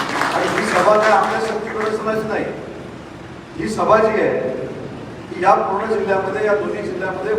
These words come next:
फक्त आणि फक्त महायुतीचं वातावरण आहे. महायुतीच्या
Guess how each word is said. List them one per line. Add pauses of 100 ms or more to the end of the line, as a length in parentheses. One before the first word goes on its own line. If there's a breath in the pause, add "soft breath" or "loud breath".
फक्त
आणि
फक्त (120)
महायुतीचं
वातावरण
आहे. (680)
महायुतीच्या